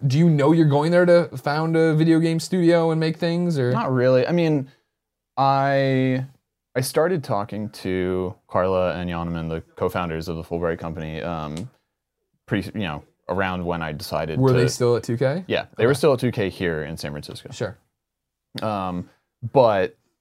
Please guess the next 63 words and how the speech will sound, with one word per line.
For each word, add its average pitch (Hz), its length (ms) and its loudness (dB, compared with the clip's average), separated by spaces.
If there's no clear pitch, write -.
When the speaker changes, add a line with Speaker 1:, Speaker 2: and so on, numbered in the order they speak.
Speaker 2:
all 160 120 4
I 139 40 0
knew 120 140 0
was 95 140 -2
we 90 80 -2
were 85 40 -2
gonna 90 160 -4
move 85 140 -6
back 76 180 -4
to - 60 -14
Portland, 76 400 -8
and 131 100 0
I 131 80 2
did, 127 160 0
like, 101 200 0
some - 160 -10
contracting 101 560 -6
work. 104 200 -6
I 87 40 -6
did, 85 180 -6
like, 87 160 -8
some 80 180 -10
remote 80 320 -6
contracting 82 520 -8
work, 90 300 -6
um, 85 360 -6
in 90 160 -6
the 82 260 -4
meantime, 104 540 -4
Speaker 1:
Okay. 123 120 -2
Speaker 2:
um, 85 260 -4
kind 85 160 -6
of 80 80 -8
between 82 400 -8
getting 80 240 -6
here 90 220 -6
and 82 140 -8
starting 80 360 -6
working 80 240 -10
on 82 160 -10
Gone 80 200 -10
Home. 87 320 -8
Um, 90 280 -2
but 131 160 4
it 135 80 2
was 123 200 4
the 117 80 0
kind 107 140 -4
of 98 80 -6
thing 117 200 -4
where 90 100 -2
it 78 60 -2
was 87 80 -6
like, 90 180 -2
well, 123 380 0
you 127 100 -2
know, 92 200 -2
I 98 100 0
can, 98 340 -6
I - 20 -10
can 104 120 -4
do, 95 140 -4
like, 90 340 -4